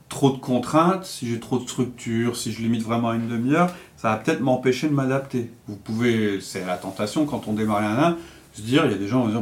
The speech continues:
Bah non, mais je vais faire ça comme je le sens, euh, », euh, et je peux comprendre, hein, qu'on pense ça, ça pa-, c'est, et c'est pas faux, et ça, ça peut paraître na-, naturel. On est dans la relation, on n'est pas en train de faire de la compta ou des calculs scientifiques.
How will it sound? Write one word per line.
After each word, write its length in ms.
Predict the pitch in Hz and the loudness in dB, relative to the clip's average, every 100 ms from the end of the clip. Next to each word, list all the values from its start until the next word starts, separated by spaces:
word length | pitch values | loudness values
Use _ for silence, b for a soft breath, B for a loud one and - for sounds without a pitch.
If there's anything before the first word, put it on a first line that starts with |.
| 101 | 0
Bah 40 | |
non, 160 | 127 113 | 2 2
mais 100 | 95 | 0
je 80 | 92 | -6
vais 80 | |
faire 180 | 92 - | -12 -10
ça 120 | - | -8
comme 240 | 101 107 107 | -4 -2 -2
je 100 | 107 | -2
le 100 | 104 | -4
sens, 520 | - 147 - - 120 | 2 4 6 6 4
euh, », 80 | 101 98 B B B - | 0 -6 B B B -12
euh, 240 | 110 95 92 | -8 -6 -6
et 80 | 120 | -6
je 100 | - | 0
peux 120 | 170 | 0
comprendre, 440 | 175 170 165 127 | 0 2 4 4
hein, 140 | 104 104 | 2 -2
qu'on 200 | 107 104 | -4 -4
pense 280 | 98 107 - | -6 -8 -6
ça, 220 | 143 180 | 4 4
ça 200 | 196 117 | 6 2
pa-, 240 | - 143 - | 2 0 0
c'est, 180 | - - - - | -8 -12 -14 -10
et 60 | |
c'est 180 | 143 - | -8 -6
pas 160 | - - | -4 -4
faux, 300 | - 190 143 | -4 -2 -2
et 20 | |
ça, 240 | 135 120 - | -2 -6 -10
ça 160 | - - | -10 -6
peut 200 | - 143 | -2 0
paraître 360 | 143 131 131 123 | 2 2 0 -2
na-, 200 | 117 113 | -2 -2
naturel. 600 | 113 110 120 131 196 202 147 B B - | -4 -4 -4 -2 -2 -2 -8 B B -6
On 200 | 131 139 | 4 8
est 80 | 135 | 8
dans 200 | 131 131 | 8 6
la 140 | 120 | 4
relation, 720 | 113 123 117 - - 165 175 185 B B B - | 2 2 0 -2 -2 2 2 0 B B B -8
on 80 | 113 | -2
n'est 100 | 117 | 0
pas 120 | 113 | 0
en 60 | 127 | 0
train 180 | 123 127 | 0 -2
de 40 | |
faire 140 | - 110 | 0 -4
de 80 | 107 | -4
la 60 | |
compta 420 | - 110 107 123 | -4 -6 -2 0
ou 80 | 117 | 0
des 140 | 104 95 | -2 -6
calculs 360 | 101 - 107 | -8 -8 -8
scientifiques. 800 | - 101 - 110 - 175 180 - | -8 -10 -8 -8 0 0 0 -6